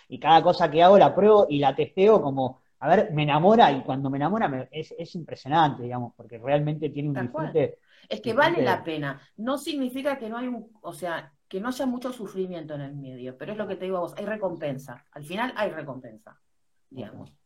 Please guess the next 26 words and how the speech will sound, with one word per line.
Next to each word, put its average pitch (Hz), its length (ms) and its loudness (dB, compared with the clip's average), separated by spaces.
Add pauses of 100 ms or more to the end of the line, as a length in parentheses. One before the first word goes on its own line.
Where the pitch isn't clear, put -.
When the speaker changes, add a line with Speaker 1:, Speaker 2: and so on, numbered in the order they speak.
Speaker 2:
cuando 127 220 -10
nos 127 120 -10
podemos 127 320 -8
conectar. 117 460 -10
Y 151 100 -12
justamente 254 460 -4
yo 190 120 -6
creo 208 120 -6
que 202 100 -10
este 233 120 -14
es - 100 -16
un 170 80 -12
momento 170 340 -14
ideal, 233 340 -12
o 151 100 -14
sea, 143 260 -14 (440)
Speaker 1:
Sí. 113 100 -20
Speaker 2:
trascendental 202 560 -6
para 131 180 -12
eso, 117 300 -20 (420)
¿entendés? 110 360 -16
Speaker 1:
Sí. 147 40 -16
Speaker 2:
Porque, 131 440 -12 (160)
digamos, 143 340 -8
ahora 254 460 0 (120)
desde 147 680 -10